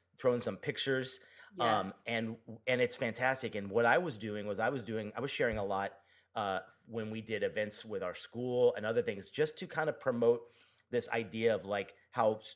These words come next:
Speaker 1: how important it is to be strategic with your design. And then I started doing that with my work stuff too. So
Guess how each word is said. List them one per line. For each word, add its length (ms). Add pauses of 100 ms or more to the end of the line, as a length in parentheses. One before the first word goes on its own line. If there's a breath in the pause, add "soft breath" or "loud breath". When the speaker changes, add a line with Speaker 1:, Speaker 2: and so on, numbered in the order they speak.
(120)
Speaker 1:
how 160
important 320
it 40
is 100
to 80
be 80
strategic 640
with 180
your 80
design. 420 (520 soft breath)
And 180
then 120
I 100
started 320
doing 180
that 140
with 120
my 400
work 320
stuff 340
too. 240
So 320